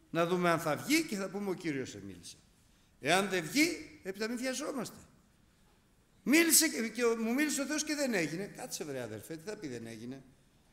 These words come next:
Το έχω δει και αυτό. Μου μίλησε ο Θεός και σκανδαλίστηκα γιατί αυτό που μου είπε δεν έγινε.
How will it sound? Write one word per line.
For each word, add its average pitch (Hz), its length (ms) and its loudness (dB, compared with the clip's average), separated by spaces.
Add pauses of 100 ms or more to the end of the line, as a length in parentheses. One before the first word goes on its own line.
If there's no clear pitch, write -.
(840)
Το 202 80 2
έχω 226 180 2
δει 247 140 2
και 269 120 2
αυτό. 170 180 -2
Μου 170 140 -2
μίλησε 233 400 0
ο 214 40 2
Θεός 233 300 0
και 269 100 -6
σκανδαλίστηκα 247 640 -2
γιατί 240 240 -2
αυτό 262 220 0
που 240 100 -6
μου 277 120 0
είπε 320 140 -2
δεν 311 220 4
έγινε. 131 440 0